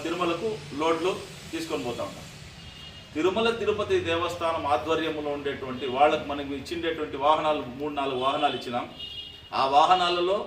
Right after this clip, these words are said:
మనం అడిగినటువంటి వాహనం దేవస్థానం నుంచి వాళ్ళ వాహనం వాళ్ళ సిబ్బందితో కూడా మన వద్దకు వచ్చి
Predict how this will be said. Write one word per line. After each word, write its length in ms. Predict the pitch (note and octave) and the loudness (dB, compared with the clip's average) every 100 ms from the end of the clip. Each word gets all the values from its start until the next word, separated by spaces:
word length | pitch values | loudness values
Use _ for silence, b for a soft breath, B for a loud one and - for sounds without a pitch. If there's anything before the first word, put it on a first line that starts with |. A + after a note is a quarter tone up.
| - - - | -8 -18 -2
మనం 220 | F3 - | 0 4
అడిగినటువంటి 600 | D#3 F3+ F#3+ F3+ F3+ E3+ | 4 4 2 0 -2 -4
వాహనం 420 | E3+ E3+ - D3+ A2+ | -2 0 -2 -4 -4
దేవస్థానం 680 | C#3+ G3 G3+ G3+ F#3 F#3 F#3 | 2 2 2 2 4 4 0
నుంచి 200 | F3+ F3+ | -8 -10
వాళ్ళ 280 | E3+ D3 D3+ | 0 4 4
వాహనం 380 | D3+ E3+ F3 - - | 4 4 2 -4 0
వాళ్ళ 220 | D3 F3 | 0 0
సిబ్బందితో 680 | - D3+ F#3+ G3 G3 G3 F#3 E3+ | -2 -2 -2 -2 -2 -2 -2 0
కూడా 200 | F#3+ C4+ - - - - - - | 0 0 -2 -6 -20 -20 -4 0
మన 140 | E3 | 2
వద్దకు 380 | F3+ F3+ A3+ G3 | 2 2 2 2
వచ్చి 260 | G3 A3 | 0 -4